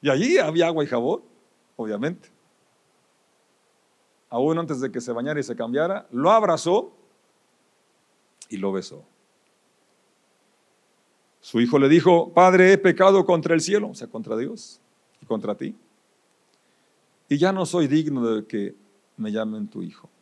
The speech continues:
Veintidós. Sin embargo, su padre dijo a los sirvientes, no hizo caso de lo que, de esa confesión, que es importante la confesión, porque es una confesión,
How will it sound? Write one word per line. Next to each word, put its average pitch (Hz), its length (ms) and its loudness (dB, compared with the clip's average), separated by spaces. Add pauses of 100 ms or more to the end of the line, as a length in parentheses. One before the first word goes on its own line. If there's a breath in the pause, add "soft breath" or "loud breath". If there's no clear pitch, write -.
(720)
Veintidós. 175 380 0
Sin 226 180 4
embargo, 247 440 4
su 156 340 2
padre 196 480 6
dijo 185 280 0
a 180 60 4
los 175 140 2
sirvientes, 156 380 0
no 240 120 -2
hizo 226 200 -2
caso 208 320 0
de 170 60 0
lo 151 140 0
que, 151 120 -4 (520 soft breath)
de 165 80 -4
esa 175 140 0
confesión, 170 600 2
que 214 100 2
es 311 100 6
importante 240 580 -2
la 165 140 2
confesión, 160 540 -4
porque 156 200 -10
es 160 40 -4
una 170 140 -8
confesión, 151 640 -6